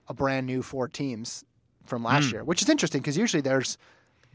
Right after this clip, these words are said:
Speaker 1: some carryover, one of the top four teams. Now, that may not happen, and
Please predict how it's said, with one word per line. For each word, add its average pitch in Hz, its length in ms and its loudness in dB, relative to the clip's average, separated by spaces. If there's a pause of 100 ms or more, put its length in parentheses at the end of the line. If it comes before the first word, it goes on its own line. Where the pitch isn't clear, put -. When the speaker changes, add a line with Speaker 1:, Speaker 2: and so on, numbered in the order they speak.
Speaker 1:
some 170 440 6
carryover, 143 600 2
one 139 180 2
of 156 60 0
the 123 80 -6
top - 240 -6
four 107 180 -10
teams. 123 300 -8
Now, 165 220 8 (640)
that 240 140 6
may 143 80 4
not 117 160 -2
happen, 156 500 0
and 139 180 -4